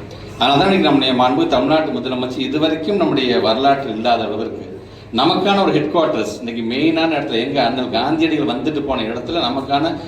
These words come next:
ஹெட் குவார்ட்டர்ஸ்க்கு இன்னைக்கு ஏறத்தாழ ஒன்பது கோடி ரூபாய் ஒதுக்கீடு செய்திருக்கிறார்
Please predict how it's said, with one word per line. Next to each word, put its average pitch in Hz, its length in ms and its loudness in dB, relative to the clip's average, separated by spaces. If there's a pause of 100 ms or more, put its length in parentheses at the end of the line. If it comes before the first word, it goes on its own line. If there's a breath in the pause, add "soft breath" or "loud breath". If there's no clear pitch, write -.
(180 loud breath)
ஹெட் 123 240 0
குவார்ட்டர்ஸ்க்கு 160 360 4
இன்னைக்கு 160 300 0
ஏறத்தாழ 135 420 2
ஒன்பது 156 460 2
கோடி 151 220 2
ரூபாய் 143 300 4
ஒதுக்கீடு 139 420 0
செய்திருக்கிறார் 127 840 2